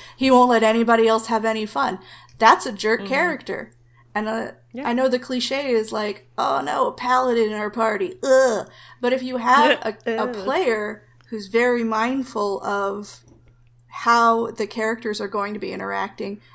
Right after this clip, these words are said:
Speaker 1: and how to progress the story, while still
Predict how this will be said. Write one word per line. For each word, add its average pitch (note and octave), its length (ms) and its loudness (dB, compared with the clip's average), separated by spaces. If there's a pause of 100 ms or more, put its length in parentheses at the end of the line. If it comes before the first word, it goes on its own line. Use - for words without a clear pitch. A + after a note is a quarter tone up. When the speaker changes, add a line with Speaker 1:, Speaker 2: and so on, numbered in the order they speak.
(120)
Speaker 1:
and G3 120 -8
how A3 180 -2
to A3 100 -12
progress G3+ 440 -8
the G3 120 -12
story, G3+ 640 -6 (1400)
while A3+ 220 2
still A3 720 -4